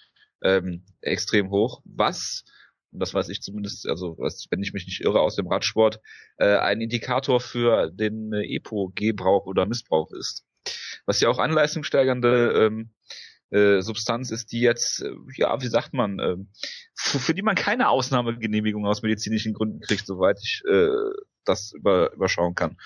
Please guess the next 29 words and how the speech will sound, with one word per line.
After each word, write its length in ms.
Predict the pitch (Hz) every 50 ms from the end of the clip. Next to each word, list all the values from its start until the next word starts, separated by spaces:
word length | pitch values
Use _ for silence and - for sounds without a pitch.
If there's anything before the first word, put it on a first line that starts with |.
| - - - - - - - - -
Obwohl 280 | 90 87 110 120 123
ich 80 | 117 -
mir 80 | 113
da 140 | 113 113 110 110
mit 140 | 110 104
Lance 260 | 104 107 110 117 - 85
Armstrong 360 | 104 123 - - 123 117 113
nicht 140 | 113 - -
ganz 160 | 110 104 107
sicher 240 | - - - 101 87
war, 120 | 90 87
der 100 | 92 98
hatte 160 | 98 - 95
da 100 | 90 87
mal 160 | 87 87 67
irgendwas, 400 | 57 76 87 92 - 69 - -
glaub 240 | - 80 71 71 71 71
ich. 140 | - -
Aber, 240 | - 107 131 131 117 - - - - _ -
ähm, 180 | 120 120 123 113
das 160 | 120 120 -
nur 100 | 123 110
nebenbei. 420 | 104 101 92 87 85 73 69 67 - _ _ _ _ _ _ _ _ _ _ _ _ _ _ _ _ _ _ _ - - -
Lieber 200 | 131 139 147 143
Jonas, 260 | 147 139 127 117 -
du 100 | 156 170
hast 140 | 190 214 - 151
ja 80 | 131
gesagt, 440 | 120 110 95 104 104 123 151 -